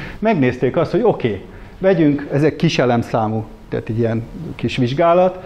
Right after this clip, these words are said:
vegyünk hat krónikus derékfájásban szenvedő pácienst, vizsgáltassuk meg hat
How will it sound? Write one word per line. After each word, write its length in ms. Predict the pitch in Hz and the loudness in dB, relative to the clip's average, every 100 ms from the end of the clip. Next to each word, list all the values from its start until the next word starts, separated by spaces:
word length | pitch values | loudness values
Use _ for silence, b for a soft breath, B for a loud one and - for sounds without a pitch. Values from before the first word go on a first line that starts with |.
| B B | B B
vegyünk 320 | 180 165 139 | 2 2 0
hat 280 | 175 170 - | 0 -2 0
krónikus 520 | 165 147 120 - 113 | 2 4 2 0 2
derékfájásban 720 | 139 123 113 131 113 113 117 | 4 2 2 0 0 0 -4
szenvedő 440 | - 120 107 110 | -2 -2 0 -2
pácienst, 640 | 127 165 165 185 170 160 - B B B B 170 | 0 -2 0 0 0 -2 -10 B B B B -2
vizsgáltassuk 640 | 175 127 120 120 120 139 | 0 2 2 2 -2 0
meg 200 | 143 131 | 0 0
hat 340 | - 120 - | 2 0 0